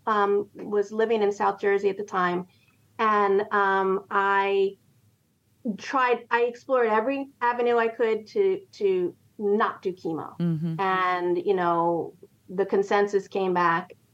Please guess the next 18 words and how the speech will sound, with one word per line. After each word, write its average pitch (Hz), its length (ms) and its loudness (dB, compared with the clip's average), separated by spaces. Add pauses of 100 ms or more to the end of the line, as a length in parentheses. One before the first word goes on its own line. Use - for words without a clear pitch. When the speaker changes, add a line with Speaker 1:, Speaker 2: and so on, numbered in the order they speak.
(160)
Speaker 1:
"I've 180 140 2
gotta 147 220 2
do 135 120 -6
chemo." 165 320 -4
Speaker 2:
Mm-hmm. 165 200 -4 (640)
Speaker 1:
And, 196 540 2
um, 190 540 0 (880)
so 202 300 0
I, 190 160 -2 (280)
M-, 208 220 0
Max 208 320 0
came 226 220 0
home 196 240 0
when 185 140 0
I 185 80 0
got 185 160 -2
my 185 120 0
chemo. 180 680 -2